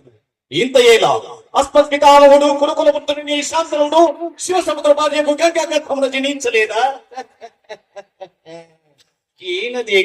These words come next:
కులము? నాతో చెప్పిస్తావేమయ్యా? మా వంశమునకు మూల పురుషుడు వశిష్ఠుడు దేవ వేశ్యకు ఊర్వశి పుత్రుడు కాడా? అతడు పంచమ జాతి కన్య అయిన అరుంధతుడు శక్తిని, ఆ శక్తి చండలాంగను పరాశురుని, ఆ పరాశురు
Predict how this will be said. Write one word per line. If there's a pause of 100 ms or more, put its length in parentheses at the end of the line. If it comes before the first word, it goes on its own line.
కులము? (880)
నాతో (120)
చెప్పిస్తావేమయ్యా? (500)
మా
వంశమునకు
మూల
పురుషుడు
వశిష్ఠుడు (680)
దేవ
వేశ్యకు (140)
ఊర్వశి
పుత్రుడు
కాడా? (600)
అతడు
పంచమ
జాతి
కన్య
అయిన
అరుంధతుడు
శక్తిని, (460)
ఆ
శక్తి
చండలాంగను
పరాశురుని, (600)
ఆ
పరాశురు